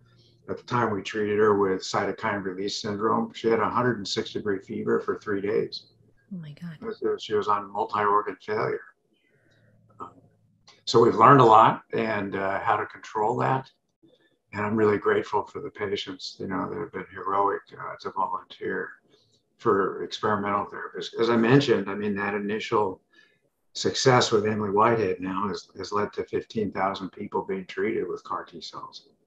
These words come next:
Speaker 2: Right, right. Wow, it's such inspirational work, and, and they're equally as happy for you and your team as you are for them. So I'm sure I s-, speak on their behalf. Um, we've come to kind of the formal,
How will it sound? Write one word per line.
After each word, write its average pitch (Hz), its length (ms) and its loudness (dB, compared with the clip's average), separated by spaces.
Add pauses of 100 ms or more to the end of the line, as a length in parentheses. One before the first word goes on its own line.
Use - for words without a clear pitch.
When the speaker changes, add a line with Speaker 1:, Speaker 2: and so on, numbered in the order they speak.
(180)
Speaker 2:
Right, 175 360 -8 (280)
right. 165 280 -10 (960)
Wow, 156 360 -6
it's 160 120 -14
such - 360 -12
inspirational 160 800 -6
work, 151 280 -8
and, 143 340 -8
and 147 180 -8
they're 147 240 -8
equally 147 380 -8
as 135 80 -10
happy 143 260 -8
for 135 140 -14
you 135 160 -8
and 131 100 -8
your 131 100 -8
team 131 260 -10
as 127 120 -10
you 131 120 -8
are 127 100 -8
for 123 140 -14
them. 120 280 -10
So 127 380 -12 (320)
I'm 131 100 -8
sure 143 160 -10
I 131 40 -6
s-, 131 60 -10 (500)
speak - 320 -8
on 131 80 -6
their 131 100 -6
behalf. 123 360 -10 (640)
Um, 156 440 0 (400)
we've 190 320 -4 (100)
come 269 160 -2
to 226 60 0
kind 185 160 -2
of 139 60 -2
the 139 60 -6
formal, 180 680 -6